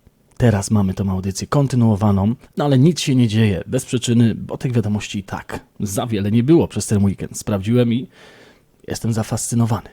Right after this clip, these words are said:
Jak to się dzieje, że pomału wr-, idziemy z kryptowalutami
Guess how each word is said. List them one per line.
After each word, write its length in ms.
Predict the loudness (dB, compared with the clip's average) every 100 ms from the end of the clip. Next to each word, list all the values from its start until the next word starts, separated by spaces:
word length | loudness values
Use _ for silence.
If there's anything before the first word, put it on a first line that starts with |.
| _
Jak 220 | 0 0
to 80 | 0
się 140 | -2 0
dzieje, 320 | 2 2 2
że 260 | 0 -4 -6 _ _
pomału 760 | -2 0 2 0 -2 -2 -2 -2 -6
wr-, 240 | -6 -4 -2
idziemy 380 | -2 0 0 0
z 60 | -2
kryptowalutami 840 | -4 -2 -4 -2 0 2 0